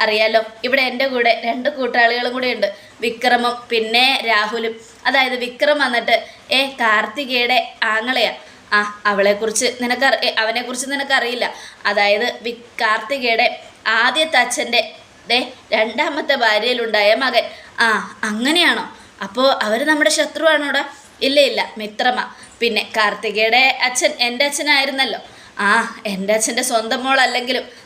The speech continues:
സ്വത്തുക്കളെല്ലാം അവൾക്ക് എഴുതി കൊടുത്തതാ, അതുകൊണ്ടാ എനിക്ക് അവളോട് ദേഷ്യം കൂടിയത്. ആ പക വീട്ടാൻ ഞാൻ ഇവിടെ വന്നപ്പോ അവൾക്ക് തുണയായി കല്യാണിയും കിരണും ദീപയും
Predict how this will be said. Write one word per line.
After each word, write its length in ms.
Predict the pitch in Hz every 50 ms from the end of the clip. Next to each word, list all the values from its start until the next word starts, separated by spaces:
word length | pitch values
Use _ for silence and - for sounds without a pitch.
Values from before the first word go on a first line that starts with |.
| - - -
സ്വത്തുക്കളെല്ലാം 720 | 269 254 240 - 277 277 - 302 294 269 254 262 254 247 - - -
അവൾക്ക് 260 | 233 247 262 277 254 285 240
എഴുതി 180 | 240 247 285 277 277
കൊടുത്തതാ, 360 | 254 233 226 240 214 190 - - - - - - - - 208
അതുകൊണ്ടാ 380 | 214 226 254 277 285 254 214 - - - 233
എനിക്ക് 220 | 247 254 254 269 285 269
അവളോട് 220 | 262 262 262 262 262 233
ദേഷ്യം 280 | 208 202 - 277 254 240 233
കൂടിയത്. 280 | 226 220 208 202 190 - - - - - - - - 202
ആ 40 | 202 208 202
പക 180 | 233 233 226 233 240 240
വീട്ടാൻ 240 | 254 247 262 254 247 247
ഞാൻ 80 | 240 247 262 247
ഇവിടെ 180 | 247 247 262 269
വന്നപ്പോ 300 | 262 240 247 240 240 254 214 208 - - - - - 254 269
അവൾക്ക് 360 | 285 302 302 339 - - 349 349 311
തുണയായി 420 | 285 254 262 269 262 254 254 262 254 262
കല്യാണിയും 600 | 247 233 233 240 285 277 277 262 254 247 247 247 226 220 226
കിരണും 360 | 247 247 269 277 269 269 247 240 233 240
ദീപയും 440 | 254 262 269 254 285 277 254 233